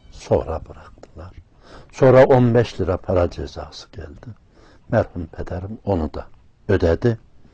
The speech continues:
Ama okul bitti orada. Ne zamana kadar? İlkokul diplomasını askerlikten sonra bin dokuz yüz altmışta aldı.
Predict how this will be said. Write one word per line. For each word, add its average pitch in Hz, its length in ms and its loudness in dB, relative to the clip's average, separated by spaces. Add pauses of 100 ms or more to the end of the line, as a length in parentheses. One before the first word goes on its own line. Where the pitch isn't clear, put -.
(520)
Ama 90 280 -2
okul - 400 -8 (100)
bitti - 320 -20
orada. - 460 -20 (880)
Ne 95 80 -2
zamana 71 360 -8
kadar? - 500 -12 (640)
İlkokul 101 600 0
diplomasını 110 760 0
askerlikten 90 920 -2
sonra 87 420 -6 (480)
bin 107 200 2
dokuz 95 320 2
yüz 104 160 -6
altmışta - 640 -10
aldı. - 340 -20